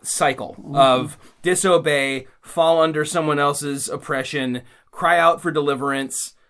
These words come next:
Speaker 1: receive deliverance through the judge, repent, rinse and repeat. And so we're not yet fatigued.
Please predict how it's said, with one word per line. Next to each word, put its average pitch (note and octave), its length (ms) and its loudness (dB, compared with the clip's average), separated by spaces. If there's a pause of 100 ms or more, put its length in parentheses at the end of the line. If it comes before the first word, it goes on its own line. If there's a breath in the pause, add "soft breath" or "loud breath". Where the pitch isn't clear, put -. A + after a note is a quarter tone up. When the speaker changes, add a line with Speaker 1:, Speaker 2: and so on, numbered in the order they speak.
(120)
Speaker 1:
receive F#3 380 0
deliverance F3+ 460 2
through F3 180 -2
the D#3 80 -2
judge, C#3 460 2
repent, E3 600 0
rinse D#3+ 280 -2
and D3 80 -2
repeat. C3+ 440 -2
And D3 120 -8
so F#3 100 0
we're E3+ 120 2
not F3+ 300 4
yet D#3+ 240 2
fatigued. B2 640 -8